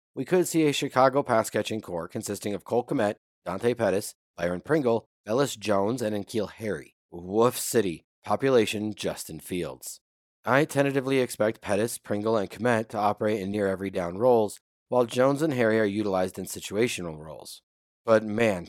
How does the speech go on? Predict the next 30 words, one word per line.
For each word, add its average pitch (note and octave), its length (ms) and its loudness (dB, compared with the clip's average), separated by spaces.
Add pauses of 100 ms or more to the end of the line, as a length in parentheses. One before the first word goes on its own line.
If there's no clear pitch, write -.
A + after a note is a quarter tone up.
don't B2 340 2
feel F#2 220 -6
like F2+ 220 -6
you G2+ 120 -2
have G2 200 0
to F#2+ 80 -8
go F#2+ 240 2
here G2 260 2
to F2 80 -6
correlate G2+ 460 2
your G#2 160 0
Bills G2+ 340 2
stacks D#2 380 -6
this D#2+ 200 -10
week. D#2+ 340 -10 (460)
Lord G#2+ 460 4
almighty, A2 640 4
this F#2 320 -4
is G#2 460 -2
poor. - 540 -2 (460)
Jordan C#3+ 320 2
Poyer A#2 400 4
continues C3 440 -4
to D3+ 120 -2
struggle G#2+ 340 0
through G#2+ 180 -4
various G#2 460 0
injuries G#2+ 360 -4
this A2 180 -4
season, B2 480 -4